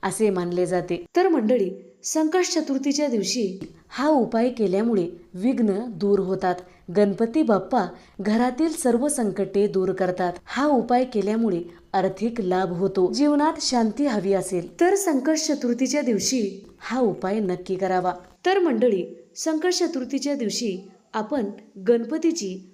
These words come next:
अशी पूजा केल्यामुळे लग्नात येणारे अडथळे दूर होतात. मुलांशी संबंधित बऱ्याच समस्या या व्रतामुळे पूर्ण होतात. गणपतीला दुर्वा अर्पण केल्यामुळे विशेष लाभ होतो व असं केल्यामुळे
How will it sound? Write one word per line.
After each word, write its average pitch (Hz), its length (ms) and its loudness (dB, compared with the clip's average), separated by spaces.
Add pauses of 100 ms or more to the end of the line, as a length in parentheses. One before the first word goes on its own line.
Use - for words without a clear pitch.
(160)
अशी 254 280 0
पूजा 254 400 -2
केल्यामुळे 208 600 0 (420)
लग्नात 196 420 2 (140)
येणारे 196 380 0
अडथळे 185 840 -4
दूर 196 260 2
होतात. 185 380 0 (140)
मुलांशी 294 480 4
संबंधित 240 560 2
बऱ्याच 226 420 2
समस्या 214 460 0 (320)
या 254 200 4
व्रतामुळे 208 640 0
पूर्ण 190 280 -2
होतात. 185 380 -2 (1160)
गणपतीला 330 580 6
दुर्वा 247 500 4
अर्पण 240 340 0
केल्यामुळे 180 480 0 (260)
विशेष 196 540 0
लाभ 196 340 0
होतो 190 440 0
व 311 80 2
असं 302 340 6
केल्यामुळे 226 540 2